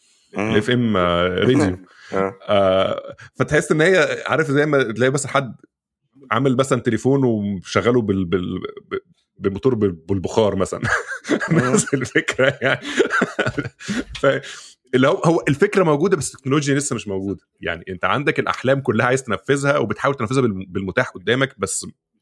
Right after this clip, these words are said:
Speaker 2: مش راكبة. فنفس الحكاية في ال-، لما ابتدت، لما كنت تحاول تعمل إنك سبورت مثلًا،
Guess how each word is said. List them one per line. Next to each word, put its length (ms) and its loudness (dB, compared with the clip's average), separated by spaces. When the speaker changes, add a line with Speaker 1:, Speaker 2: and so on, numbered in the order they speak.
Speaker 2:
مش 200 -4
راكبة. 320 -2
فنفس 300 2
الحكاية 340 2
في 140 0
ال-، 640 4
لما 140 4
ابتدت، 540 -4
لما 200 -2
كنت 160 -2
تحاول 220 2
تعمل 300 0
إنك 260 0
سبورت 400 -6
مثلًا، 320 -2